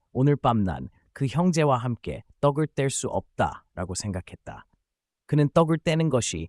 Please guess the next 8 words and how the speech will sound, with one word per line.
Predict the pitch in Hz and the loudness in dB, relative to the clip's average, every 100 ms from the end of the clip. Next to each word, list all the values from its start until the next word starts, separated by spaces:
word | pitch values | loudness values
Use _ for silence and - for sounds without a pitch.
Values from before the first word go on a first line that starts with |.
| - | -12
하나님을 | - 180 185 185 165 139 | -6 0 2 4 2 2
나타내는 | 104 - 135 123 120 | 0 0 -2 0 0
것임을 | 110 104 110 98 90 | -2 -4 -4 -4 -2
알았으므로 | 101 110 - 92 73 67 - _ - | -2 0 -2 -6 -8 -10 -14 _ -10
그 | 131 | -4
형제를 | 127 156 143 127 117 | 0 2 2 0 0
용서하기로 | 101 113 110 120 95 82 85 | 0 0 0 0 0 -4 -8
결정했다. | 90 85 85 76 - - | -8 -8 -8 -8 -12 -18